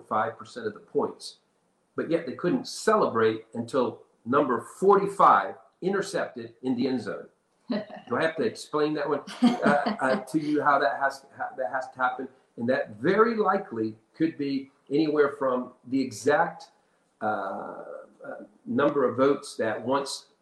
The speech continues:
Speaker 1: the proof is presented before the American people, that concealed thing, uh, that's not concealed by God, but by the enemy trying to steal, kill, and destroy, we will, we will find that out. So truly, uh, this game is just, as you see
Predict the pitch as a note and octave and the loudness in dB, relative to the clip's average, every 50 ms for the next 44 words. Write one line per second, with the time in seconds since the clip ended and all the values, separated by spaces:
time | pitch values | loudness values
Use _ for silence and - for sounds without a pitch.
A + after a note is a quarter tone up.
0 | _ - - - - - - E3 D#3+ D3+ D3+ - C3 A2+ G#2+ - - - A#2 G#2+ | _ -10 -10 -10 -8 0 4 4 4 4 4 0 -6 -6 -6 -6 -8 -8 -8 -4
1 | - B2+ B2+ B2 A#2+ A#2 A#2 A2 - - B2 A#2 A2+ A#2 A2+ A2+ A#2 A#2 A#2 A#2 | -2 -2 0 0 -2 -4 -8 -10 -6 -4 -4 -4 -4 -4 -4 -2 -2 -2 -2 -2
2 | A2+ G#2 F#2 - - C3 B2+ - G#2+ G#2+ A#2 A#2 A#2 - - B2 A#2 A2+ - - | -4 -4 -6 -4 -4 -4 -4 -2 -2 0 0 0 -2 -2 -4 -4 -4 -4 -2 0
3 | D#3 D3+ C#3+ B2+ A#2 G#2+ - - B2 A2+ A2 A2 A2+ A2 - _ _ _ _ _ | 0 2 2 2 0 -4 -8 -4 -2 0 0 0 -2 -6 -10 _ _ _ _ _
4 | _ _ _ - B2 A2 G#2 G#2+ A2 - - - D3 D#3+ F3+ F3+ - - - - | _ _ _ -4 -2 0 0 0 0 -2 0 2 4 4 6 4 2 -2 -10 -18
5 | - - - B2 A#2 A2 - - C3 B2 A#2+ A2+ A#2 A2 G2+ G2 F#2 G#2+ G2+ G#2 | -20 -10 -6 -4 -4 -4 -2 0 0 0 0 0 0 0 0 2 2 2 4 6
6 | A#2+ B2+ B2+ A#2+ A2+ A#2 A2+ A2 A2+ A2+ A#2+ D3 E3+ D3 A#2 A#2 B2 B2 - - | 4 4 2 2 2 4 4 4 4 2 4 4 4 4 2 0 -2 -4 -4 -4
7 | A2 G#2 A2 A2+ A2 A2 G2+ G2+ G2+ - - - - B2 A2+ A#2 A2 A2+ - - | -2 -2 -2 -2 -2 -2 -2 -2 -4 -8 -8 -6 -4 -4 -2 -2 -4 -4 -4 -4
8 | A#2+ A2+ A2 G#2 G#2 G2+ F#2 - - - D#3 D3 B2 G#2 G2+ G#2 - - _ _ | -2 -2 -2 -2 -4 -6 -12 -14 -12 -6 -2 -2 0 0 -2 -4 -8 -14 _ _
9 | _ _ _ _ _ - A#2+ A#2+ A#2+ A#2 A#2 A#2 C3 B2+ B2 A#2+ A2+ A2+ - A#2+ | _ _ _ _ _ -2 -2 0 0 0 -2 -2 -2 -4 -4 -4 -4 -4 -2 -2
10 | A2+ A2+ A2 A2+ A2 G#2+ F#2 - - - C3+ A#2+ A#2+ - - - _ _ - - | -2 0 0 0 0 0 -2 -2 -4 -4 -4 -4 -4 -6 -12 -18 _ _ -18 -10
11 | - - B3+ C4 C#4 C#4 B3+ - - F#2+ F2+ - - _ _ _ _ _ _ _ | -4 0 2 2 2 2 2 2 2 0 -2 -6 -12 _ _ _ _ _ _ _
12 | _ - A2+ G#2+ G#2 G#2+ B2 F3+ G#3+ G3+ - - - C#3+ C3+ C3 C3 C3 C#3 C#3 | _ -4 -2 -2 0 2 4 4 4 4 2 0 2 2 2 2 2 0 -2 -4
13 | C3+ - - B2+ B2+ B2 A#2+ - - - C#3 C#3 C3 B2 A2+ - - - - _ | -6 -6 -2 -2 0 0 -2 -6 -10 -6 -4 -2 -2 -2 -2 -6 -10 -14 -18 _
14 | _ - A#2 A#2 A#2+ A#2 A#2 A2+ A#2+ A#2+ A#2+ A2 A2+ - - B2+ A#2+ A2+ A2 G#2+ | _ -4 -2 0 0 -2 -2 -4 -2 -2 -2 -2 -4 -8 -6 -6 -4 -4 -6 -8